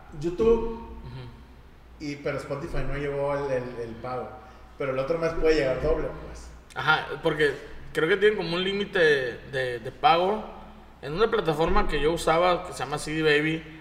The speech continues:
Speaker 2: si no llegan a diez dólares no te pagan. Entonces, cuando ya van metiendo una musiquita ahí, igual si traen ganas de,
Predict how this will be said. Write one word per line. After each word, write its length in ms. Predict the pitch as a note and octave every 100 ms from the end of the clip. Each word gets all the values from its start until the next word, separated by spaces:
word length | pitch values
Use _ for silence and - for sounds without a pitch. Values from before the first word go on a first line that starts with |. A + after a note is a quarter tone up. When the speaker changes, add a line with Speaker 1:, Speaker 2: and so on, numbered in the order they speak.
| - -
Speaker 2:
si 160 | C#3
no 100 | C#3 D#3
llegan 220 | F3+ E3+
a 60 |
diez 260 | C3+ C#3+ D#3
dólares 340 | D#3+ E3+ E3
no 120 | C#3 B2+
te 100 | -
pagan. 400 | E3 F3 C3 - - - - - - - - -
Entonces, 680 | C3+ C3 D3 C#3+ C#3 C3+ - - - - - - -
cuando 320 | C3+ C#3 C3+
ya 280 | C3 C3+ E3+
van 200 | F3+ G3
metiendo 380 | F#3+ F3+ F#3+
una 140 | G3 G3+
musiquita 560 | F#3+ D#3 C#3 D3 D#3
ahí, 280 | E3 E3+ F3+ - - - -
igual 320 | C3+ D3+ G3
si 100 | -
traen 440 | D3 - D3+ F#3 F#3+
ganas 320 | F3 F#3 G3
de, 360 | E3+ C#3+ B2+